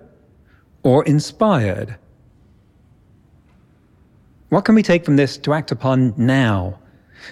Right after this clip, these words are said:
Let's bridge the divide between the two cultures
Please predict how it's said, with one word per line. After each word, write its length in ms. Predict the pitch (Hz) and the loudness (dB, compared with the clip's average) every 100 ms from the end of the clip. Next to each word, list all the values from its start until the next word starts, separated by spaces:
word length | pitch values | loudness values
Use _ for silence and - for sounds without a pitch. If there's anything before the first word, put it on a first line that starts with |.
| - | -2
Let's 240 | 156 202 | -2 -2
bridge 380 | - - 151 165 | -6 0 0 0
the 140 | - 156 | -2 0
divide 600 | 175 135 127 107 95 92 | 0 2 0 0 -2 -6
between 320 | 113 143 131 | -4 0 0
the 80 | 117 | 0
two 220 | - 135 | -2 -2
cultures 580 | - 131 127 117 104 | 0 -2 -2 -2 -4